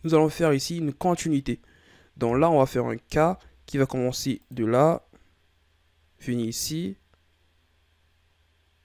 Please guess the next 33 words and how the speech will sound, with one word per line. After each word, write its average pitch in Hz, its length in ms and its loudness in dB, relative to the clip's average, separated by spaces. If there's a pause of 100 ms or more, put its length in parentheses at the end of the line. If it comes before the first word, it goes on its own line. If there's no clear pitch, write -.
(720)
venir 117 300 -2
là, 147 220 2 (960)
qui - 80 -10
va 123 60 -4
venir 117 220 -6
ici, 175 360 -12 (560)
et - 20 -16
qui - 140 -16
va 170 80 -2
venir 135 260 0
là. - 140 -6 (920)
On 156 60 2
valide. 120 320 2 (800)
Comme 127 120 -8
ça, 151 120 4
là, 165 80 6
maintenant, 160 440 2
si - 180 -2
on 147 80 4
recommence 139 480 0 (280)
nos 139 300 -2 (680)
comptes, 196 420 -4 (920)
ça 143 120 -6
fait 151 180 -2
ici 147 260 -6
un, 160 240 0
deux, 156 440 -2
trois 156 360 -2
et 151 60 -2
quatre. - 460 -4
Ça - 100 -14
fait 117 200 -12
quatre 156 340 -2